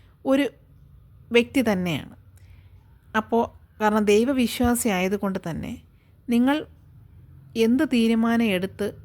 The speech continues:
അവരോട് പറഞ്ഞാലും അവരത് അവരുടെ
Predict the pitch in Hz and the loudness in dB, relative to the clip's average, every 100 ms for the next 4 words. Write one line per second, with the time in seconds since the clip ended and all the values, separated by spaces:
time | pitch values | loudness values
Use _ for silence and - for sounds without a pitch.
0 | - - 208 208 202 196 180 175 180 156 | -10 -4 0 0 0 -2 -2 -2 -4 -4
1 | 185 269 - - - - - - - - | -4 -6 -8 -12 -10 -10 -10 -10 -10 -10
2 | - - - - - - - 262 302 294 | -10 -12 -14 -14 -12 -12 0 2 4 2
3 | 262 269 - - - - - - - - | 0 -2 -4 -12 -20 -20 -20 -20 -18 -4
4 | 226 240 240 247 | 0 2 2 2